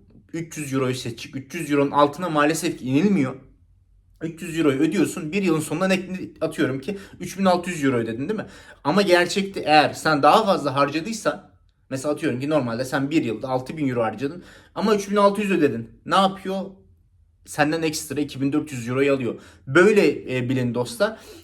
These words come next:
Ya da evden çıktığınızda sayaçların fotoğraflarını çekiyorsunuz, sisteme ekliyorsunuz. Otomatik işte ki-, kilowatt ya da metreküp,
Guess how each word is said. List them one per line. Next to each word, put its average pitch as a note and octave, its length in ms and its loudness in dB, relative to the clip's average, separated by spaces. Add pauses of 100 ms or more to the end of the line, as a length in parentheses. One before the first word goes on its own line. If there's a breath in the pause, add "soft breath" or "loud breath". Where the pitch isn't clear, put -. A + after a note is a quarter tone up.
Ya F3+ 140 4
da D#3 60 4
evden E3 360 2
çıktığınızda C#3+ 600 -4
sayaçların D#3+ 500 -2
fotoğraflarını C#3+ 560 -2
çekiyorsunuz, D3+ 460 -8
sisteme D#3 320 -2
ekliyorsunuz. D3+ 380 -6
Otomatik C#3 440 -4 (180)
işte C3 300 -10
ki-, B2+ 200 -12
kilowatt C#3+ 400 4
ya A#2+ 80 0
da A2+ 60 0
metreküp, D3 600 -4